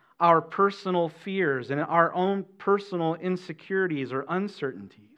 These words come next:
That even if there is uncertainty in what is before you,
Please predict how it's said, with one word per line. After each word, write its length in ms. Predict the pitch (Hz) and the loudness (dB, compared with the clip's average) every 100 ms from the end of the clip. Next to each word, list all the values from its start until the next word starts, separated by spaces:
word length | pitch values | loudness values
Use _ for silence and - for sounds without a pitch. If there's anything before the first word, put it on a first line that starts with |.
| _ _ _ _ _ _ _ _ _ _ _ _ | _ _ _ _ _ _ _ _ _ _ _ _
That 160 | 180 185 | 0 0
even 320 | 208 247 240 | 0 -4 -2
if 160 | 220 220 | -2 0
there 160 | 202 | -2
is 640 | 185 254 302 302 175 104 - 180 | 0 -2 -2 -2 -4 -6 -8 -4
uncertainty 840 | 170 160 175 160 143 139 135 143 | -4 -4 -2 -2 -2 -10 -12 -10
in 180 | 156 143 | -10 -2
what 120 | 147 | 0
is 120 | 139 | -2
before 480 | 135 127 - 147 160 | -6 -10 -4 0 0
you, 320 | 127 110 107 | 0 -8 -14